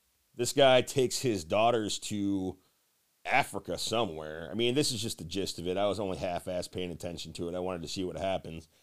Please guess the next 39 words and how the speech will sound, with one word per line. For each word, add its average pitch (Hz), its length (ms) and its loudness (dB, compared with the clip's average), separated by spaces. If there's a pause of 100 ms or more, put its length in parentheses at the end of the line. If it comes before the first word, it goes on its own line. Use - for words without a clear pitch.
(320)
But 175 80 -4
he 156 60 -2
takes 190 240 4
his 113 140 -2
daughters 107 440 6
to 92 80 -6
fucking 104 320 2
Africa. 87 640 0 (340)
Uh, 87 240 2
his 90 180 0
wife 98 320 2
passes 95 400 4
away, 95 380 2
so 95 140 0
there's 90 160 -2
something 104 260 0
that 82 120 -2
draws 92 340 0
them 87 280 -4
there. 90 420 -2 (840)
And, 110 440 4
um, 95 480 2 (540)
let 107 80 -8
me 101 60 -4
see 95 200 -2
if 90 120 -6
I 90 60 -2
can 87 100 -6
just 78 160 -8
get 85 120 -6
a 80 100 -8 (500)
quick, - 360 -4 (320)
'cause 113 120 2
I 117 40 8
didn't 95 180 2
write 87 180 -4
this 82 140 -6
shit 76 240 -4
down. 78 320 -8